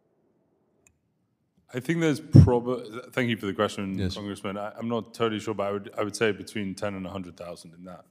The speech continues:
Speaker 1: sort of order.
Speaker 2: Between ten thousand
Speaker 1: And a hundred thousand.
Speaker 2: and a hundred thousand.
Speaker 1: Order, in an order of magnitude.
Speaker 2: You illustrate the, the point I'm making, and that is, as long as crypto isn't a currency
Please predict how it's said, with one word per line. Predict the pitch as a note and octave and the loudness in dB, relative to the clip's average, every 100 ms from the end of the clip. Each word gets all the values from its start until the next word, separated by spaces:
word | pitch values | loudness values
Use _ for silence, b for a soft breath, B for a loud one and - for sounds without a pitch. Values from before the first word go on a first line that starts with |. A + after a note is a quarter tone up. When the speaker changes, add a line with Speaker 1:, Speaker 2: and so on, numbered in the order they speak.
| _ _ | _ _
Speaker 1:
sort | - | -20
of | F2 G2+ | -18 -14
order. | F#2+ F2+ | -12 -12
Speaker 2:
Between | F#2+ G#2 A#2 A2 | -12 -6 -4 -2
ten | A#2 A2+ | -2 -2
thousand | - G#2+ G#2 F#2 F#2+ F2+ F2+ - | -2 -2 -2 -2 -4 -6 -8 -14
Speaker 1:
And | A2 G#2 | -10 -8
a | |
hundred | F#2 G2 F2+ | -8 -10 -10
thousand. | F#2+ F#2 F2 F#2 | -12 -12 -10 -8
Speaker 2:
and | |
a | F#2+ | -4
hundred | F#2+ E2 D#2 | -4 -4 -8
thousand. | F2+ | -12
Speaker 1:
Order, | B1 F#2+ | -14 -14
in | F#2+ F2+ | -16 -14
an | |
order | F#2 E2+ | -16 -18
of | E2+ | -20
magnitude. | E2+ E2 E2 _ _ _ | -20 -20 -20 _ _ _
Speaker 2:
You | B2 C3 | -2 2
illustrate | D#3 D3 - A#2+ A2 - | 4 4 2 0 0 -2
the, | G2 F2 E2 | -6 -6 -10
the | G2 | -10
point | F#2+ G#2 F#2+ | -4 -2 -2
I'm | F2 F2 | -2 -6
making, | F#2 F#2 F2 F2 | -8 -10 -12 -12
and | F2+ | -10
that | F#2+ F#2+ | -8 -8
is, | F#2+ F2 | -8 -8
as | G2 F2 | -10 -4
long | A#2+ D3 C#3+ | 2 2 4
as | - | 2
crypto | B2 A#2 A2 F#2 F#2 | 2 2 0 -2 -2
isn't | G#2+ A2 F#2+ | -2 -2 -4
a | E2+ | -8
currency | - F2+ E2+ D#2+ - - | -10 -8 -8 -8 -10 -14